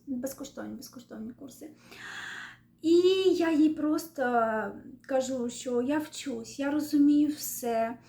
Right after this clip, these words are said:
А, будь ласка, мені треба робота, я люблю працювати. I, I like hard to work. Я кажу, «I like hard to work». От, вона така, «Ну, окей, окей, приходь.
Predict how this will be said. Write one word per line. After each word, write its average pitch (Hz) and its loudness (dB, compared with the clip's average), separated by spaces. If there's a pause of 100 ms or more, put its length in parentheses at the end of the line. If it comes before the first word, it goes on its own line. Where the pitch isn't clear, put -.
(640)
А, 254 -2 (120)
будь 247 -6
ласка, 302 2
мені 277 6
треба 302 -2
робота, 240 -2 (260)
я 285 2
люблю 294 4
працювати. 240 -2 (320)
I, 277 -2
I 285 2
like 320 0
hard 269 2 (300)
to 269 -4
work. 220 2 (120)
Я - -16
кажу, 240 -14
«I 269 4
like 285 2 (160)
hard 277 2
to 254 -6
work». 240 0 (880)
От, 240 -2 (240)
вона 247 -2
така, 262 -4
«Ну, 480 4
окей, 427 6
окей, 494 2
приходь. 226 -4